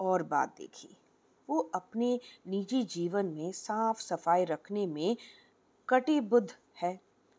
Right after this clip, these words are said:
और इसलिए किसी को अपने निजी जीवन में या अपने कमरे में आना देना नहीं चाहती थी। जिस तरह वो आधे मुंह को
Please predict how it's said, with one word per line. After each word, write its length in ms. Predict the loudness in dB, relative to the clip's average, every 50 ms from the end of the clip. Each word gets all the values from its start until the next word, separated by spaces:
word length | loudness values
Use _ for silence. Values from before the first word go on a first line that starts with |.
| _ -8
और 140 | -8 -8 -6
इसलिए 600 | -4 -4 -4 -4 -4 -8 -8 -2 2 4 4 4 2 -4 -20 -20 _ _
किसी 300 | -2 0 2 4 4 2
को 160 | 2 2 -2
अपने 440 | -2 -2 -2 -4 -4 -2 -2 0 0 0
निजी 400 | -2 -4 -8 -8 -4 -4 -4 -4
जीवन 400 | -4 -4 -4 -4 -4 -4 -4 -6
में 300 | -6 -4 -2 -2 -2 -4 -4 -14 -14 -6 -2
या 100 | -2 -2
अपने 380 | 0 -2 -6 -6 -2 -2 -2
कमरे 440 | -2 -2 -4 -4 0 2 4 4 4
में 180 | 2 0 -6 -8 -4 -2
आना 340 | -2 0 2 0 0 0 -2 _ _ _ _ _ _ _ _ -18 -10 -6
देना 240 | -4 -2 0 0 2
नहीं 200 | 2 0 -2 -2
चाहती 320 | 0 0 0 0 -2 -8
थी। 200 | -8 -10 -16 -16 _ _ _ _ _ _ _ _ _ _ _ _ _ _ _ _ _ _ _ _ _ _ _ _ _ _ _ _ _ _ _ _ _ _ 0
जिस 260 | 2 2 2 2 0
तरह 260 | -2 0 4 4 4 4
वो 280 | 4 4 2 0 0 -6
आधे 380 | -4 0 0 2 4 4 4 4
मुंह 320 | 4 2 0 0 0 0 -2 -4
को 280 | -6 -2 0 0 0